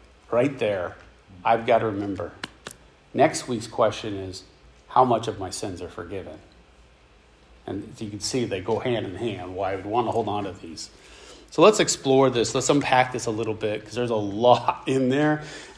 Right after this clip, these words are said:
and we ain't gonna cover it all. We just can't. But I think this question is getting at, the why is getting at two different things.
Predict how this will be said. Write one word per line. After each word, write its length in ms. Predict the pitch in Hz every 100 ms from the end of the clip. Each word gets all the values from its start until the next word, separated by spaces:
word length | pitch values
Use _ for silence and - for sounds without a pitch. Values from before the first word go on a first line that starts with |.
| _ -
and 140 | 113
we 100 | 117
ain't 80 | 117
gonna 120 | 113
cover 260 | - 117 95
it 80 | 95
all. 180 | 85 101
We 80 | 110
just 220 | 107 -
can't. 380 | 107 92 101 - - _ - - _ _ -
But 340 | 127 - - - - _ _ - - -
I 140 | 123
think 300 | 147 269 269
this 180 | 196 143
question 600 | - - 180 - - 117
is 120 | 110
getting 380 | 104 143 151 123
at, 160 | 107 -
the 80 | 120
why 400 | 117 131 139 135
is 180 | 120
getting 240 | 113 120 113
at 140 | 104
two 180 | - 123
different 340 | 113 113 113
things. 140 | 107